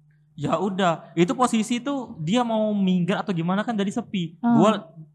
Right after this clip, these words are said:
Speaker 1: itu kan bagian belakang, belakang S D ya.
Speaker 2: Iya, iya, iya.
Speaker 1: Ya udah, gua lagi minum es, ngeliat dia lagi kesakitan gitu.
Speaker 2: Terus lu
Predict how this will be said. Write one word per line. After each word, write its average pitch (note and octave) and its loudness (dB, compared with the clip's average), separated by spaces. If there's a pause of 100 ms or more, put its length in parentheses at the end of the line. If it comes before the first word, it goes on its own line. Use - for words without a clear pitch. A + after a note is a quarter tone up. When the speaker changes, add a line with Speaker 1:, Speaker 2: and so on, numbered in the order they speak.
(160)
Speaker 1:
itu D#3 -4
kan A#3+ 0
bagian F#3+ 2
belakang, F3 2 (200)
belakang E3 2
S F3+ 0
D G3 4
ya. C3+ 6
Speaker 2:
Iya, A3 2
iya, G#3 2
iya. F#3 -2 (140)
Speaker 1:
Ya D3+ 0
udah, G3+ 0
gua F3 0
lagi F#3+ 0
minum F3 -2
es, G#3 -4
ngeliat G#3+ 2 (640)
dia E3+ 0
lagi F#3 0
kesakitan F3 -10
gitu. D3+ -12 (560)
Speaker 2:
Terus D#4+ -4
lu F4 0